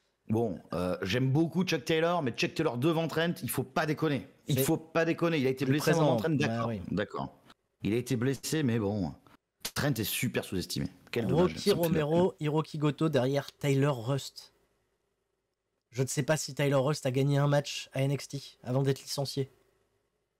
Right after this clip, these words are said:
Speaker 1: Ah, les deux, euh,
Speaker 2: Si,
Speaker 1: la
Speaker 2: il a,
Speaker 1: Romero
Speaker 2: putain,
Speaker 1: et
Speaker 2: si, une
Speaker 1: Goto
Speaker 2: victoire
Speaker 1: dans
Speaker 2: sur Bobby Fish, sur Bobby Poisson, c'est tout.
Speaker 1: dans le genre,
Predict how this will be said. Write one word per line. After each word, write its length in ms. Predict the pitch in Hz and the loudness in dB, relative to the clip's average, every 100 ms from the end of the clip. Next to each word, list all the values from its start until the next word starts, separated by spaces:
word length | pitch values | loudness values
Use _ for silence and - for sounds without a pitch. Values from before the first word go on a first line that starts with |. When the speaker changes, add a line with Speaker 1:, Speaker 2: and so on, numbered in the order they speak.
| _ _ | _ _
Speaker 1:
Ah, 140 | 92 | -4
les 120 | 87 90 | -4 -2
deux, 260 | 95 101 | -2 -2
euh, 80 | 80 | -2
Speaker 2:
Si, 80 | 78 | 2
Speaker 1:
la 40 | 165 | 2
Speaker 2:
il 60 | |
a, 60 | 147 | 2
Speaker 1:
Romero 260 | 104 104 110 | 0 0 0
Speaker 2:
putain, 160 | 98 | 2
Speaker 1:
et 20 | 87 | 2
Speaker 2:
si, 220 | 87 95 | 2 2
une 60 | |
Speaker 1:
Goto 100 | 170 170 | 2 2
Speaker 2:
victoire 260 | 151 123 | 2 0
Speaker 1:
dans 60 | 104 | 0
Speaker 2:
sur 100 | 170 | 0
Bobby 240 | 156 156 | -2 -4
Fish, 240 | - 120 - | -6 -10 -4
sur 140 | 127 | -2
Bobby 220 | 139 143 | 0 0
Poisson, 300 | 139 127 104 - _ _ | -2 -4 -6 -14 _ _
c'est 140 | - 117 | -12 -10
tout. 140 | - - | -10 -10
Speaker 1:
dans 160 | - 92 | -4 -2
le 40 | |
genre, 160 | 92 - | -2 -4